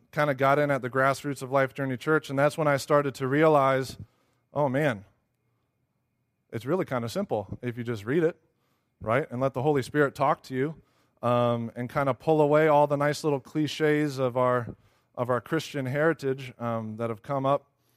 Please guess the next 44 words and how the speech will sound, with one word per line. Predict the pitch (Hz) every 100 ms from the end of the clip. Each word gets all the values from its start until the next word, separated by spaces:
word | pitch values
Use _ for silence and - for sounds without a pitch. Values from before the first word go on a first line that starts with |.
| _ _ _ _ -
in | 135
the | 127
church." | - 170 165 - _ _ _ _ _ _ _ _ -
And | 143
I |
was | 160 -
kind | 165
of | 151
amazed | 147 156 170 139
at | 131
how | 117 143
simple, | - - 202 208 127 120 139 _ _ _ _ _ _ _ -
how | 143
simple | 131 - 214 190 127
the | 127 135
gospel | 139 143 - 139
really | 135 135
can | 131 139 139
be. | 139 175 110 _ _ _ _ _ _
Um, | 139 147 139 139
and | 156
it's | 170
my | 185 214
hope | 202 226 190
that | 180
we | 175
wouldn't | 180 190
leave | 185 175
here | 185
today | - 151 143 131
feeling | 170 165 151
terrible | - 170 170 165
about | 151 147
anything, | 143 135 131 135 135
but | 135
rather | 143 156 160
that | 151 139
we | 139
would | 139
be | 131 131 147
overjoyed | 170 185 196 139 151 151 147
by | 139
the | 135
truth | 127 - 196 175 131 -